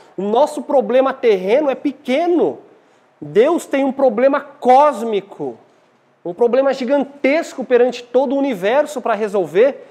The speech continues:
e eu aqui querendo ver o meu parente que morreu na fé, ou querendo andar nas ruas de ouro, comer a uva gigante.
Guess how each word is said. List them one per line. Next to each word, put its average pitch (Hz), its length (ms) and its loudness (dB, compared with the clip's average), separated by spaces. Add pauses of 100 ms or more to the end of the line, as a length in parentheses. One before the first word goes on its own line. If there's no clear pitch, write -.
(260)
e 240 240 0
eu 247 320 6
aqui 285 360 -2
querendo 294 680 2 (640)
ver 170 260 0
o 254 80 2
meu 247 140 2
parente 233 580 0
que 233 120 -8
morreu 214 320 0
na 202 100 0
fé, 202 300 0
ou 294 80 -2
querendo 233 300 -2
andar 214 200 2
nas 208 180 -2
ruas 190 240 -2
de 185 140 -2
ouro, 226 280 2
comer 202 280 -4
a 190 80 2
uva 185 260 -4
gigante. 165 760 -4